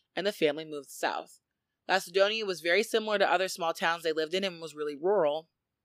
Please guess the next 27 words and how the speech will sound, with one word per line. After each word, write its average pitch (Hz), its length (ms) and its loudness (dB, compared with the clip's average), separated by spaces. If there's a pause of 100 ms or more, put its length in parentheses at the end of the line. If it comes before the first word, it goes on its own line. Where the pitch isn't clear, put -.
(140)
But 208 460 2 (380)
this 269 220 4
job 185 340 8
came 190 180 0
with 185 100 -2
a 156 80 0
house 190 500 2 (240)
that 185 160 -2
overlooked 220 480 2
the 202 100 0
Asento 170 500 0
River, 147 360 0
and 147 140 -4
it 165 80 -8
was 147 140 -8
pretty 131 280 -6
nice. 82 560 -14 (1300)
Giuseppe 208 500 6
and 196 80 4
his 180 120 -2
friends 180 300 4
liked 170 180 2
to 151 80 -4
fish - 360 2
by 156 140 0
the 156 100 0
river. 196 500 0